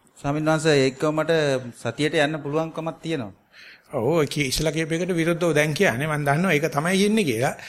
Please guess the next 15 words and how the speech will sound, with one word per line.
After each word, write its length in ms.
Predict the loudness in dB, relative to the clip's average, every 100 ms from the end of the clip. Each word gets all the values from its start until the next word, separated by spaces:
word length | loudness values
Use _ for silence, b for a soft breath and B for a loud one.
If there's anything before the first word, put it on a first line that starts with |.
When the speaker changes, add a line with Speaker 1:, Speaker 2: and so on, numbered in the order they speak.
| B B
Speaker 2:
ඒක 260 | 0 2 2
විතරයි 360 | 0 0 0
රකින්නේ 420 | 0 0 -4 -6 -12
අපි. 120 | -4
ඒක 160 | -2 0
විතරයි 360 | 2 2 4
අදහන්නේ. 540 | 4 4 2 -4 -12 -20 _ _ _ B B B
මේ 140 | -6
කොයි 280 | -4 -2 -2
දේ 240 | 0 2 4
ඇවිල්ලා 300 | 4 4 2
උසුළු 300 | 0 0 -4
උකුළු 340 | -4 -2 0
මුකුළු 300 | 0 0 0
පෑවත්, 480 | 2 2 2 0